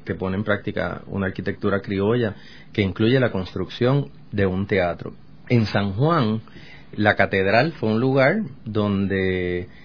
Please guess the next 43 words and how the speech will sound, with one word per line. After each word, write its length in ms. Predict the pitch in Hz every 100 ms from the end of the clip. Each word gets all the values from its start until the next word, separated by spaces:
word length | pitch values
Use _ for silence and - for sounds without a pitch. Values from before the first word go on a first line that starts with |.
| - - -
eh, 380 | 95 90 82 -
se 200 | - 104
llevaban 400 | 95 90 90 110
a 60 |
cabo 520 | 120 135 165 110 127 -
varias 520 | 76 98 90 92 110
presentaciones 920 | 120 131 120 104 95 - 104 117 127 131 - - -
musicales. 680 | 107 101 - - 92 92 85 - - -
De 160 | 110 123
acuerdo 320 | 123 147 202
a 40 |
la 80 | 208
literatura, 480 | 196 190 190 202 190
en 80 | 147
mil 120 | 139
ochocientos 460 | 151 175 175 170
cincuenta 320 | 175 165 165 156
y 40 |
seis 200 | - 170
había 180 | 139 117
una 160 | 139 147
sociedad 420 | 139 120 113 131
filarmónica 640 | 151 123 104 107 131 131
en 100 | 139
Puerto 320 | 143 135 139
Rico 440 | 135 160 127 107 110 - -
que 140 | 123
premió 360 | 117 113 117 156
en 100 | 160
ese 260 | 151 - 165
año 240 | 170 147
al 80 | 120
joven 280 | 135 147 156
Felipe 380 | 131 120 127
Gutiérrez 540 | 156 143 131 135 147 147
Espinosa 580 | 147 151 156 160 127 113
por 160 | 107
su 160 | 107 110
ópera 300 | 113 127 139
en 100 | 139
tres 220 | 135 135
actos, 380 | 147 147 123 107
Guarionex, 760 | 107 98 92 90 92 - -